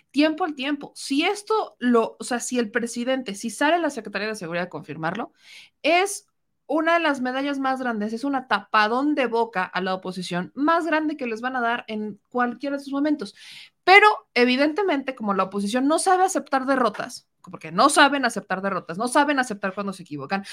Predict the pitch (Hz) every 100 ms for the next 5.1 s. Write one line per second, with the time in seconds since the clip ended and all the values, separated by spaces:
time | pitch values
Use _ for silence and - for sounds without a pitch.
0 | - 277 359 370 349 311 285 220 196 202
1 | 214 - - 269 330 453 453 370 294 277
2 | 254 180 151 508 - _ _ _ - 185
3 | 196 233 320 370 254 196 202 226 202 180
4 | 233 208 196 214 208 185 180 165 156 170
5 | -